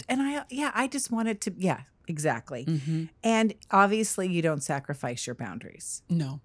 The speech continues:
Speaker 2: Like, when people ask you questions or want something from you that you don't feel comfortable giving, that's a boundary. What I really like about this concept of authenticity is the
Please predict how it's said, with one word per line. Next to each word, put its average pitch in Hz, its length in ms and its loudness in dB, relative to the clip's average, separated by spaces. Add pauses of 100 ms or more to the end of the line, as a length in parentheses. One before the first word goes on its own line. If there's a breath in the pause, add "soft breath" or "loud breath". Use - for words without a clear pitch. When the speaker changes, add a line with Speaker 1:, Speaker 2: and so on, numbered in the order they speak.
Speaker 2:
Like, 175 180 2
when 180 120 4
people 214 280 4
ask 170 320 2
you 160 80 0
questions 196 480 2
or 147 80 2
want 175 280 2
something 185 260 4
from 170 220 2
you 165 80 2
that 151 180 -6
you 156 60 -4
don't 143 200 -2
feel 143 100 -4
comfortable 135 440 -6
giving, 165 380 0
that's 135 200 -4
a 135 60 -6
boundary. 131 420 -6 (520 loud breath)
What 214 320 2
I 185 160 6
really 170 840 0 (200)
like 156 340 2
about 139 340 0
this - 440 -4 (680)
concept 175 540 0
of 135 100 -2 (140)
authenticity 170 1120 -2 (500 loud breath)
is 170 440 0 (260)
the 165 120 -2